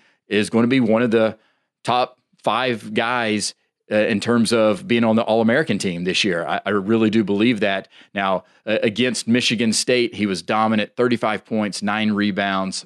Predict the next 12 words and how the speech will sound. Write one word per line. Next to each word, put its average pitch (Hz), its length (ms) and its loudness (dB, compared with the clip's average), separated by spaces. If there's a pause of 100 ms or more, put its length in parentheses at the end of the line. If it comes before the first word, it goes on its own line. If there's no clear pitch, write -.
(160)
five 113 320 -4
assists, 107 460 0
and 92 220 -8
three 110 300 0
blocks. 101 640 -2 (320)
Uh, 98 100 0
excuse - 260 0
me, 101 120 2
that 117 100 0
was 98 80 -6
against 101 280 -6
Illinois, 107 580 2